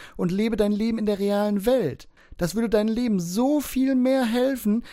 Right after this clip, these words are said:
als dieser zwanghafte Schrei nach Aufmerksamkeit im Internet. Man merkt hier halt an allen Ecken, dass du hier richtig stark dafür arbeitest, nicht in Vergessenheit zu geraten. Das kann man hier sehr schön erkennen. Aber gut, lass uns mal noch die Lebenseinstellung der aktuellen Woche anschauen, denn die hat er auch noch aufgeschrieben.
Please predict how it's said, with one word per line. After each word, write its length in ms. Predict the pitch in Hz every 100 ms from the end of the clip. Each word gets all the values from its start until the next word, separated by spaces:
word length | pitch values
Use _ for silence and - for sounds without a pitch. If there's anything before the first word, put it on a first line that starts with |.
| -
als 180 | 165 175
dieser 300 | 208 196 196
zwanghafte 640 | - 196 247 226 233 - 220
Schrei 300 | - 196 233
nach 240 | 226 143
Aufmerksamkeit 840 | 220 233 208 202 - 190 190 196 208
im 100 | 214
Internet. 640 | 226 - 147 110 - - _ -
Man 140 | 190 202
merkt 220 | 226 226
hier 120 | 180
halt 160 | 170 165
an 120 | 160
allen 320 | 170 170 226
Ecken, 340 | 180 175 247
dass 220 | 208 165 -
du 100 | 208
hier 260 | 202 190
richtig 480 | 214 247 - 233 208
stark 300 | - 214 214
dafür 320 | 220 - 196
arbeitest, 560 | 202 214 185 175 208 -
nicht 220 | 160 -
in 60 | -
Vergessenheit 680 | - 214 220 226 175 151
zu 100 | -
geraten. 640 | 135 139 120 117 113 - - - -
Das 160 | 175
kann 140 | - 190
man 100 | 175
hier 160 | 175
sehr 220 | 135 147 151
schön 180 | 175
erkennen. 500 | 175 175 233 175 110 - - - -
Aber 160 | 240
gut, 160 | 165 131
lass 220 | 180 208
uns 100 | 214
mal 140 | 233
noch 140 | 240 233
die 120 | 214
Lebenseinstellung 880 | 208 285 262 190 160 147 156 147 147
der 140 | 139
aktuellen 480 | 131 - 135 127 123
Woche 200 | 123 131
anschauen, 360 | 120 117 131 135
denn 120 | 147
die 140 | 202
hat 120 | 240
er 80 | 254
auch 80 | 226
noch 120 | 170
aufgeschrieben. 640 | 80 107 - - - -